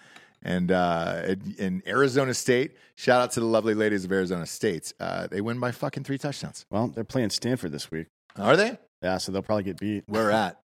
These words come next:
Speaker 2: Uh, it's, uh, in Arizona.
Speaker 1: Huh?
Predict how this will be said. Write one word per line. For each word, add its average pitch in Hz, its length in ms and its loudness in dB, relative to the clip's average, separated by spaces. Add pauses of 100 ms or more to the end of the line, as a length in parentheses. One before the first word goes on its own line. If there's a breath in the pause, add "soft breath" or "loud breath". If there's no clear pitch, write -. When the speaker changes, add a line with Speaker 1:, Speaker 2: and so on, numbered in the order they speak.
Speaker 2:
Uh, 92 480 2
it's, 95 400 -2
uh, 92 260 0
in 90 140 -4
Arizona. 85 460 -8 (500)
Speaker 1:
Huh? 240 220 -2